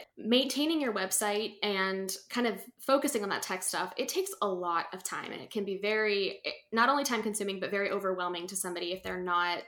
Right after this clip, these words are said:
super tech savvy or it's just not their zone of genius. And so I would love to just talk around that topic of, you know, why is it so important for food bloggers to really start thinking about freeing up their time and not focusing so much?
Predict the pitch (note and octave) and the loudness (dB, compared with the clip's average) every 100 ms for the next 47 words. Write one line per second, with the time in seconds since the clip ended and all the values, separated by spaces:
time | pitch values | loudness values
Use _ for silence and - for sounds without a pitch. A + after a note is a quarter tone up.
0 | - - F#3+ F3+ - F3 - E3+ F3 F3 | -6 -4 -2 -4 -8 -6 -2 0 0 -2
1 | - F3+ F3 F#3 - - C4+ C#4+ C#4 G#3+ | -2 -2 -2 -4 -2 0 2 2 2 0
2 | G3 G3 G#3+ F3+ G3 G3+ - - - A3 | -2 0 0 2 0 0 0 -2 0 4
3 | A3 G#3 G3 - A3 A#3+ A3+ G#3+ C#4+ E4 | 6 6 4 6 8 8 8 6 6 4
4 | C#4+ - G#3+ G3 G3 - G#3 F#3 F#3 F3 | 2 2 2 0 -2 2 4 4 4 2
5 | - - G3+ F#3 F#3 - - G3+ A3 F#3+ | 2 0 0 -4 -6 -16 -8 2 2 4
6 | F#3 G3+ C#4 - - G#3 G3+ G3 G3+ - | 6 6 6 4 2 4 2 0 -2 -2
7 | F#3 - G3 F3+ E3+ F3+ F#3 A#3 A3 G#3+ | -6 -4 -2 0 -2 -2 0 0 2 2
8 | G#3 G3+ - G3 A3 B3 A3+ - - F#3+ | 2 -2 -2 0 2 2 0 -2 -4 -4
9 | F#3+ F#3 E3+ - - G3 G3 F3+ F3 E3+ | -2 -2 -2 -4 -4 -2 -2 -4 -4 -6
10 | - F3 F#3+ G#3+ - F#3+ F#3+ F#3 F#3 - | -4 -2 0 0 0 0 2 4 2 2
11 | F#3 G3 F#3+ F#3 - F#3 F3+ - - | -4 -2 -6 -2 -2 -2 -2 -2 -4